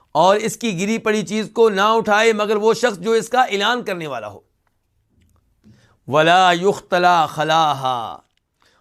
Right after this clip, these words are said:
اور نہ کاٹی جائے اس کی سبز گھاس۔ خلا، الخلا کہتے ہیں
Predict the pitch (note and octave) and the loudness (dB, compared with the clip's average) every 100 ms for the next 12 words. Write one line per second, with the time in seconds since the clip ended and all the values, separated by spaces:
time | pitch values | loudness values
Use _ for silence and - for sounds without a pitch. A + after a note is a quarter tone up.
0 | _ - E3+ G3+ G3 F3 F3 G#3 A3 A#3+ | _ 0 4 4 2 -4 -2 -2 0 -2
1 | A3+ - _ _ _ _ _ _ _ - | -4 -10 _ _ _ _ _ _ _ 0
2 | F#3 G#3 A#3 A3+ F#3+ F#3+ G#3 A3+ G#3 G#3+ | 2 2 -2 -8 -2 0 2 0 -2 -6
3 | - A3+ A3+ - A#3+ B3+ F#3 C#3 C3+ - | -6 -10 -8 -4 -2 -2 -2 -6 -6 -10
4 | - - - - _ _ _ _ _ _ | -18 -20 -20 -20 _ _ _ _ _ _
5 | _ _ _ - C#3+ D#3 D#3+ F3+ F#3+ G3 | _ _ _ -8 -4 0 4 4 2 0
6 | _ _ _ _ _ _ _ _ _ D3 | _ _ _ _ _ _ _ _ _ -8
7 | D#3 D#3 E3 F#3+ F#3+ F3+ F3+ F3+ F#3 A3 | -6 -4 0 0 0 -6 -6 -8 -8 -8